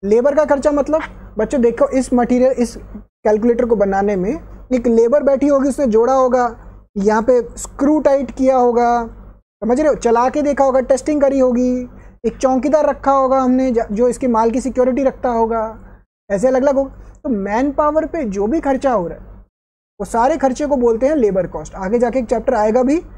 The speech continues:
labor cost, जहाँ पे मैं detail में इसके बारे में बातें करूँगा।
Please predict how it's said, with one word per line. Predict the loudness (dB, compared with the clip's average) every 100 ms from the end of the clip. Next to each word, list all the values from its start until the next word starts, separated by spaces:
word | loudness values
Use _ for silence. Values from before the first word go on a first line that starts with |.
| -20 -12
labor | -2 0 2 0
cost, | 0 -2 -2
जहाँ | -4 -2
पे |
मैं | -2 0
detail | 0 0 0
में | -2
इसके | -2 -2
बारे | 0
में | 0 0
बातें | -2 -4
करूँगा। | -10 -12 -16 -20